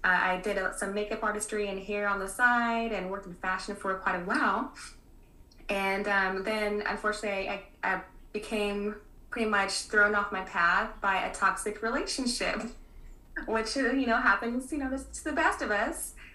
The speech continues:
Uh, but I, I was really in a seriously abusive relationship, and it, it kinda had me doubting my self-worth, who I was even.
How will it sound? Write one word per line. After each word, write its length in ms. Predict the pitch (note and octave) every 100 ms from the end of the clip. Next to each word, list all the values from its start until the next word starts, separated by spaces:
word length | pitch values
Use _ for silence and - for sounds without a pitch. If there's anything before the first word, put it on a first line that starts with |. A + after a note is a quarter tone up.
| - - -
Uh, 260 | A3+ A3+
but 160 | A3+ A#3
I, 180 | A#3 A#3
I 80 | A#3+
was 180 | A#3+ A#3+
really 300 | B3+ C4 A#3+
in 80 |
a 80 | G#3
seriously 640 | - A3 A3 A3 - G#3+ G3
abusive 420 | G3+ G#3 G3+ G3
relationship, 800 | F#3+ F#3+ G3 G3 G3 F#3+ F#3+ F#3
and 100 | F3+
it, 200 | F3 F#3+
it 120 | F#3+
kinda 140 | G3+
had 220 | G3 F#3 F#3+
me 440 | F#3 F#3 F3+ -
doubting 640 | G3 F3+ F#3 G#3 F#3 F3 G3 - - - - - - - - - - -
my 160 | G#3 G3
self-worth, 960 | - F#3+ F#3 F#3 F#3 F#3 G3+ G#3+ A3 -
who 160 | G#3 G3
I 160 | F3+
was 480 | F3+ F#3 F#3+ G#3 G#3
even. 580 | G#3 G#3 G#3 G#3 G#3